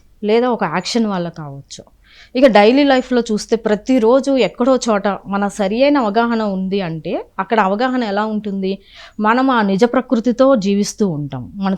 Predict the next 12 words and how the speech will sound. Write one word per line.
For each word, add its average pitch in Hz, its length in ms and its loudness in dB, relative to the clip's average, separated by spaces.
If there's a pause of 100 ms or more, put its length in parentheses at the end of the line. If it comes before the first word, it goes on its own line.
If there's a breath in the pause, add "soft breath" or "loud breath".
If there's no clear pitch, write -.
చుట్టూ 226 240 0
ఉన్న 202 220 0
ప్రకృతి, 160 460 -10
దాని 220 400 0
గురించి 254 340 0
అవగాహన 180 500 -4
చేసుకోవటం. 127 480 -12 (420 loud breath)
ఆ 220 60 8
అవగాహన 233 500 4
ఎలా 208 220 0
ఉండాలి? 185 440 -4
నా 190 180 -4